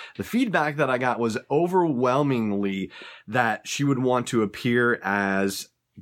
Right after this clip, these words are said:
the way she looked in Episode eight, as in The Last Jedi, that she would want to own that General Leia look.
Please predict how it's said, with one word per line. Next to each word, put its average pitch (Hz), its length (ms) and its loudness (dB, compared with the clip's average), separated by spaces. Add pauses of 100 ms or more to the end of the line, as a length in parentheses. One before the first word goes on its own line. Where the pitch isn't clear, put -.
(100)
the 117 80 0
way 120 160 2
she 113 200 -2
looked 117 320 0
in 107 280 0
Episode 101 680 0
eight, 85 280 -6
as 92 200 -2
in 95 180 -2
The 92 60 -2
Last 95 440 -2
Jedi, 80 320 -2
that 82 160 -8
she 147 260 0
would 143 200 2
want 117 360 0
to - 240 -2
own 127 400 2
that 95 300 0
General 104 500 0
Leia 104 380 0 (320)
look. 98 480 -2